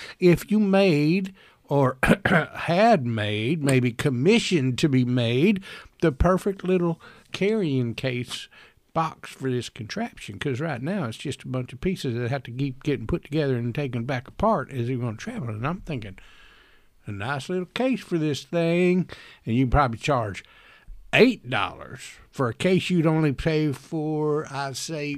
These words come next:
maybe a dollar per case. You can change to eight dollars, and now it's gonna sell more because, look at here,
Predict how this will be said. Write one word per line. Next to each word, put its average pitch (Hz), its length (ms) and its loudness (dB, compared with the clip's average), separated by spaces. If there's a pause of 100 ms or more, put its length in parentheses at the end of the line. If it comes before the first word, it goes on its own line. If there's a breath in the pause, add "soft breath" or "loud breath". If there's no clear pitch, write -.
maybe 139 400 0
a 143 160 6
dollar 135 560 6
per 120 260 2
case. 110 680 -8
You 131 180 0
can 131 180 -4
change 139 440 -2
to 117 120 -8 (220)
eight 180 320 -4
dollars, 151 480 -2
and 180 80 -2
now 208 160 -4
it's 202 100 -8
gonna 170 220 -6
sell 240 280 -6
more 175 220 2
because, 180 420 -2
look 180 180 -4
at 160 60 -6
here, 151 220 -2